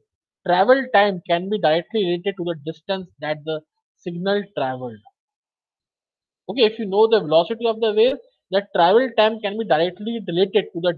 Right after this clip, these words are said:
distance that the signal has traveled. See, from this, from this signal, information about the reflector location, size, orientation, and other features can sometimes be gained.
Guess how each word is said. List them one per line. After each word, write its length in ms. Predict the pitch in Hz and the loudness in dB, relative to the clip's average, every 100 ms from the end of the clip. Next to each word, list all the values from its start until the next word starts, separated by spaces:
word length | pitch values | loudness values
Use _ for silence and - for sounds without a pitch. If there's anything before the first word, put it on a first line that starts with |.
| - | -4
distance 380 | 170 - 202 185 | -14 -8 -8 -6
that 120 | 170 | -6
the 120 | 170 165 | -6 -8
signal 300 | 156 160 165 | -12 -6 -6
has 160 | 147 147 | -6 -8
traveled. 280 | 135 127 120 _ _ _ _ _ | -10 -10 -12 _ _ _ _ _
See, 100 | 208 202 | -14 -2
from 280 | 196 226 277 | 2 2 2
this, 140 | 269 - _ - - | -6 -8 _ -14 0
from 240 | 202 233 | 0 2
this 140 | 240 240 _ | -2 -6 _
signal, 500 | - 214 240 160 117 _ _ _ - | -10 -4 0 0 -2 _ _ _ -12
information 500 | 185 190 269 269 269 | -8 0 0 0 -2
about 360 | 196 175 196 190 | -2 0 0 0
the 100 | 185 | -2
reflector 640 | 165 165 165 165 170 214 | -2 -6 -4 -4 -4 -6
location, 680 | 180 156 185 381 180 135 113 _ _ _ _ | -4 -4 -4 -6 -6 -8 -10 _ _ _ _
size, 640 | _ 165 170 202 160 - _ _ _ _ _ _ _ _ - | _ 2 4 2 -2 -8 _ _ _ _ _ _ _ _ 0
orientation, 760 | 190 220 262 254 240 226 214 | 6 6 6 0 0 0 0
and 100 | 180 | -6
other 220 | 165 202 196 | -4 -4 -6
features 380 | 170 180 180 - | -10 -6 -6 -4
can 160 | 160 | -4
sometimes 460 | 156 160 165 143 143 | -4 -10 -8 -10 -10
be 120 | 156 | -16
gained. 200 | 127 110 | -16 -20